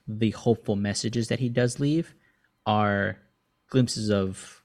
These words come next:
well, we're s-, we headed in the right direction and we will continue to head in the right direction.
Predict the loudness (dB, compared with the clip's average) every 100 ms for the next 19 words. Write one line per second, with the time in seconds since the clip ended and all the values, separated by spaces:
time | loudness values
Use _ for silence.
0 | _ -4 0 2 2 0 0 -4 0 0
1 | 2 0 0 0 -4 -6 -8 -10 -12 -14
2 | -6 0 2 2 0 -4 -2 -2 -2 -4
3 | -4 -6 -6 -8 -8 -10